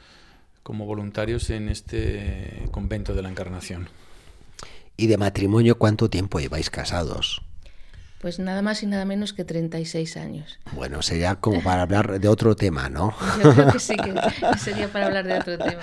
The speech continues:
Speaker 1: Se puede hablar de otro tema, otro día, treinta y seis años dan mucho de sí,
Speaker 2: Bueno, a lo mejor
Speaker 1: efectivamente.
Speaker 2: pasamos del tema de iglesia de puertas abiertas a matrimonio de puertas abiertas,
Speaker 3: Bueno,
Speaker 2: que nos contéis.
Speaker 3: sí.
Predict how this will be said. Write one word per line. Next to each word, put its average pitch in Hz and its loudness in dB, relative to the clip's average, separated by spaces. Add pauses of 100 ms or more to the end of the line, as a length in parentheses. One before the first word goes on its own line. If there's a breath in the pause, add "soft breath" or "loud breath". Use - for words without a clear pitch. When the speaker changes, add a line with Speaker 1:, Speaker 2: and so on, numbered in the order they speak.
(120)
Speaker 1:
Se - -4
puede 127 0
hablar 123 2
de 117 -2
otro 113 -4
tema, 127 2
otro 123 -2
día, 120 0
treinta 117 -6
y - -4
seis 120 -6
años 113 -4
dan 107 -6
mucho 101 -8
de 98 -10
sí, - -6
Speaker 2:
Bueno, 87 0
a - 2
lo - 2
mejor 113 10
Speaker 1:
efectivamente. 98 0
Speaker 2:
pasamos 113 8
del 104 6
tema 113 6
de 101 8
iglesia 117 6
de 107 4
puertas 110 4
abiertas 101 4
a 101 4
matrimonio 85 0
de 73 -2
puertas - -2
abiertas, 67 -2
Speaker 3:
Bueno, - -2
Speaker 2:
que 78 2
nos 82 0
contéis. 90 0
Speaker 3:
sí. - -12